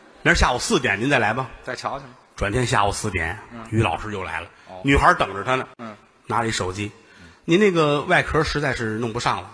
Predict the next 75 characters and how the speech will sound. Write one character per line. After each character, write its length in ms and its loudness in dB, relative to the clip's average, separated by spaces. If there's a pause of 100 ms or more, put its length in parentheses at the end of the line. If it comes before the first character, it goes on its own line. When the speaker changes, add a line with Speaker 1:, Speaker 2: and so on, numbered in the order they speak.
Speaker 2:
摔 200 -10
碎 180 -10
了。 60 -12 (100)
Speaker 1:
给 80 -8
您 120 -2
换 180 0
了 60 -2
一 60 0
新 280 0
的。 100 -4 (400)
Speaker 2:
哦。 240 -12
Speaker 1:
然 100 -2
后 60 0
那 120 -2
个 260 -2
里 220 -2
边 120 4
儿 40 4
还 140 0
能 160 -2
使。 240 -2 (220)
Speaker 2:
啊。 260 -16
Speaker 1:
啊， 340 0 (260)
您 120 2
先 160 4
用 180 4
着 60 -2
吧。 140 -6 (220)
Speaker 2:
是。 160 -14
Speaker 1:
如 140 4
果 140 2
说 160 -2
要 140 0
是 140 -4
有 60 -4
问 180 -2
题 120 -6
的 80 -8
话， 120 -8
您 140 -4
再 80 -2
找 160 -4
我 140 -2
来。 100 -16
Speaker 2:
先 180 -12
凑 160 -10
合。 80 -14 (440)
Speaker 1:
这 80 6
儿 40 8
一 120 6
递 320 6
过 100 4
去， 140 4
于 140 2
老 160 2
师 100 -2
一 140 -2
接， 320 2
觉 120 2
得 80 0
不 140 -2
对 160 0
劲。 180 2 (220)
Speaker 2:
怎 140 -6
么 120 -14
了？ 320 0
Speaker 1:
手 300 4
机 220 -2
底 280 -6
下 140 -4
有 180 -4
一 80 -8
张 200 0
纸 120 -10
条。 420 -2